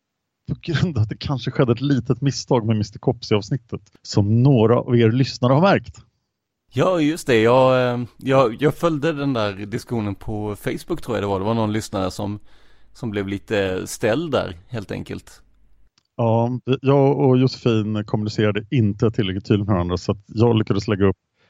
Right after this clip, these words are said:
Speaker 1: hela mister Copsey först och sen månaden efter la jag upp del två,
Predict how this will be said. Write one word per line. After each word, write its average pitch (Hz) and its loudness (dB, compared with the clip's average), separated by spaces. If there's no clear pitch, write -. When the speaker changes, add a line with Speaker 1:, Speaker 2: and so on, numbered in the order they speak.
Speaker 1:
hela 151 4
mister 117 -6
Copsey 101 -4
först - 0
och 139 -2
sen 131 2
månaden 117 0
efter 127 -4
la 110 0
jag 92 0
upp 92 -8
del 101 -4
två, 101 -2